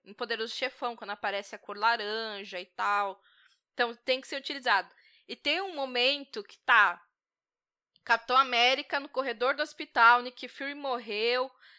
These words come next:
e tal, e aí tem um monte de gente conversando, os agentes no meio do corredor. E aí você olha pro fundo, assim, da câmera,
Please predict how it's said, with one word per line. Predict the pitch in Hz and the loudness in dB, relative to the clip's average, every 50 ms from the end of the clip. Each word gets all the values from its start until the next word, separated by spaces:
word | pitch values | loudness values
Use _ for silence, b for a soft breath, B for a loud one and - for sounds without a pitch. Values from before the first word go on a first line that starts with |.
| b b b | b b b
e | 226 220 _ _ _ | -20 -20 _ _ _
tal, | - 226 233 240 247 247 254 247 | 6 8 10 10 10 8 6 4
e | 254 254 | 0 -2
aí | 247 247 | -2 -2
tem | - - 262 | -4 -6 -8
um | 254 | -8
monte | 254 269 302 277 | -8 -12 -12 -12
de | 262 | -12
gente | 254 269 262 - - | -12 -10 -12 -12 -12
conversando, | - - - 254 254 262 - - - 269 254 262 | -12 -12 -8 -6 -8 -8 -8 -6 -6 -6 -6 -6
os | 262 226 254 | -4 0 0
agentes | 233 247 226 202 - - 233 220 240 - - 208 196 | 0 0 0 -6 -6 -6 -6 -8 -8 -12 -16 -18 -16
no | 220 | -12
meio | 214 214 220 | -12 -12 -12
do | 208 | -12
corredor. | _ - 226 220 220 208 190 190 202 202 208 214 220 220 B B B B B B - | _ -12 -10 -8 -8 -10 -10 _ -8 -8 -6 -6 -8 -10 B B B B B B -2
E | 403 | 0
aí | 370 392 | 0 0
você | 370 403 381 - - 381 | 0 -4 -4 -2 2 4
olha | 349 330 311 302 285 277 - _ _ _ _ _ 262 | 4 4 4 2 0 -2 -4 _ _ _ _ _ _
pro | - 262 277 | -16 -16 -16
fundo, | - - - 294 285 254 226 | -16 -16 -16 -16 -12 -10 -10
assim, | 247 - 262 247 | -10 -10 -12 -10
da | 220 214 208 | -10 -12 -12
câmera, | _ - 277 285 285 285 269 226 202 180 - | _ 0 2 2 2 2 -2 -6 -8 -8 -10